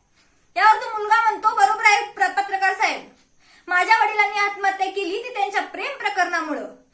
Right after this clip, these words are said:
पण त्यांना समजलं ते प्रेम प्रकरण बाया बापड्यांचं असेल, पण मला समजलं ते प्रेम प्रकरण माझ्या बापानं या काळ्या आईवर लाखो वर्ष एकतर्फी प्रेम केलं, हे प्रेम प्रकरण होतं."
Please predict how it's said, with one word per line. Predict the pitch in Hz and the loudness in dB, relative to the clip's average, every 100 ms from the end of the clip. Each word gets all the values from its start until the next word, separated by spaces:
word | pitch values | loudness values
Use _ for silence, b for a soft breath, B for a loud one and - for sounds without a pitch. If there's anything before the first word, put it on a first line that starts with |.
| b b | b b
पण | 427 | -2
त्यांना | 415 392 392 508 466 | 0 0 2 0 0
समजलं | 403 403 392 | -2 -2 -2
ते | 415 | -6
प्रेम | - 359 359 | -4 -4 -2
प्रकरण | 370 349 339 415 | -6 -2 -2 0
बाया | 320 311 453 | 0 2 2
बापड्यांचं | 508 403 370 349 370 | 2 0 -2 -2 -2
असेल, | 381 - 320 554 - | -2 0 0 0 -4
पण | 339 | -6
मला | 320 311 440 508 | -4 0 0 -2
समजलं | 427 415 381 381 | -6 -6 -6 -6
ते | |
प्रेम | 370 339 339 | -8 -6 -6
प्रकरण | 320 330 339 302 370 | -6 -8 -6 -6 -4
माझ्या | 330 320 | -4 -4
बापानं | 302 320 320 320 302 | -2 -2 -2 -4 -4
या | - 339 | -4 -6
काळ्या | 320 302 311 | -2 -2 -2
आईवर | 311 285 285 370 | -4 -6 -4 -4
लाखो | 381 392 - 320 | -2 -2 -2 -8
वर्ष | 320 311 302 | -6 -6 -8
एकतर्फी | 349 - 339 415 349 302 339 | -10 -10 -12 -8 -8 -8 -10
प्रेम | 285 302 | -10 -8
केलं, | 294 277 359 | -6 -6 -6
हे | 294 285 | -6 -8
प्रेम | 294 285 277 | -8 -8 -8
प्रकरण | 285 277 277 | -10 -8 -4
होतं." | 294 285 233 | -4 -6 -10